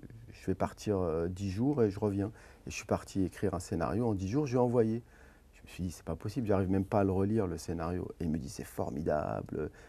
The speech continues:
il y a U G C, Canal et tout, on est d'accord, on y va. » Et on est parti sur cette aventure où j'avais écrit un scénario en, en dix jours. Et j'ai,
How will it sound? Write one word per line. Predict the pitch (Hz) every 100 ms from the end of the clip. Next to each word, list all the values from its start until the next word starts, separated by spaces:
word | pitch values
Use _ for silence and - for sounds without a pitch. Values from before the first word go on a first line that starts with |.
| -
il | 92
y |
a |
U | 98
G | 98 104
C, | - 117 117
Canal | 113 104 110 117
et | 101
tout, | 98 - 113 120
on | 104 101
est |
d'accord, | 101 95 - 117 107
on | 110
y | 101
va. » | 98 - - - - - - - - - -
Et | 92 87
on |
est | 95
parti | - - -
sur | 117 95 -
cette | 98 107
aventure | 92 92 - 131
où |
j'avais | 101 90
écrit | 92 -
un | 98
scénario | - 98 90 104 107
en, | 92 82 87 87 85
en | 92
dix | 95 98
jours. | 104 160 147 101 - - - -
Et | - 98 98 98
j'ai, | 104